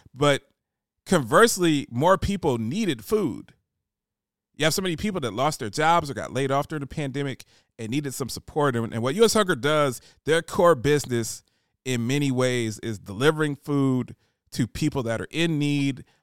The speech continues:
A lot of it's done through grants. A lot of it's done through private equity and investments. But U S Hunger, basically, they have a supply chain around the country. And if you're in a part that, that they cover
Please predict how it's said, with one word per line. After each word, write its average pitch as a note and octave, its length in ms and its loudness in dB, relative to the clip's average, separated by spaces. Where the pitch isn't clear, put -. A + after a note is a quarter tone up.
A G#2 140 -6
lot C#3 220 2
of C#3+ 100 -2
it's C#3 140 -4
done B2+ 240 0
through G#2+ 160 -8
grants. F3 500 2
A B2 60 -4
lot C3 180 2
of C3 80 -2
it's B2 160 -6
done B2 300 0
through A2 420 -2
private E3 480 2
equity D#3 400 -2
and A#2 120 -2
investments. D#3 640 -4
But C3 100 -2
U A#3+ 140 6
S G3 100 4
Hunger, D#3+ 500 2
basically, F#3+ 580 4
they E3 220 4
have G3+ 120 4
a E3 60 -2
supply E3 380 2
chain E3 420 -2
around B2+ 320 2
the E3+ 60 -4
country. - 440 -8
And A#2+ 240 -2
if A#2 140 -2
you're E3+ 160 6
in E3+ 80 4
a D#3+ 60 2
part F3 300 4
that, B2 200 -4
that A#2+ 140 -6
they D3 120 0
cover E3+ 600 -2